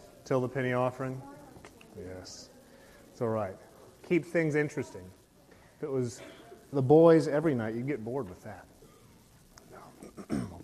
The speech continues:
<clears throat> Again, I'm excited to be here. Thankful that you all made the time to be in God's house tonight, to be a part of Vacation Bible School. It's been a great week so far, and I have no doubt that it will continue to be so.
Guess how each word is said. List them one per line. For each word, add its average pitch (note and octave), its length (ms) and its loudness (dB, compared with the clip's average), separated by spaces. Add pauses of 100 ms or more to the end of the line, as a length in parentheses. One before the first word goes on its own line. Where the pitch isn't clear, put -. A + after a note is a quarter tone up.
(120)
<clears throat> - 400 -20
Again, D#3+ 240 4
I'm E3 220 2
excited F#3+ 560 2
to C3+ 80 0
be E3 320 0
here. F#3 260 4
Thankful D#3+ 360 -6
that B2 140 -6
you D3 80 -2
all C#3+ 140 0
made D3 400 -2 (140)
the A2+ 80 -8
time D#3 480 -2
to C3 100 -10
be C#3 140 -4
in C#3 120 -4
God's C3 280 0
house B2+ 320 -2
tonight, A#2+ 360 -4 (220)
to - 60 -20
be B2+ 80 0
a A#2+ 40 0
part C#3+ 200 0
of B2+ 60 0
Vacation C3 500 -2
Bible B2 320 0
School. B2+ 360 -4 (460)
It's - 100 -20
been A#2+ 140 -6
a A2 60 -4
great C#3 400 2
week D3+ 240 0
so F#3 280 4
far, G3 380 6
and D#3 80 0
I A#2 120 0
have A2 120 -4
no C#3 240 -2
doubt A2 380 -4 (120)
that A#2 120 -12
it - 20 -12
will G#2+ 80 -10
continue G#2+ 560 -8
to A2 140 -10
be G#2 180 -8
so. E2+ 200 -14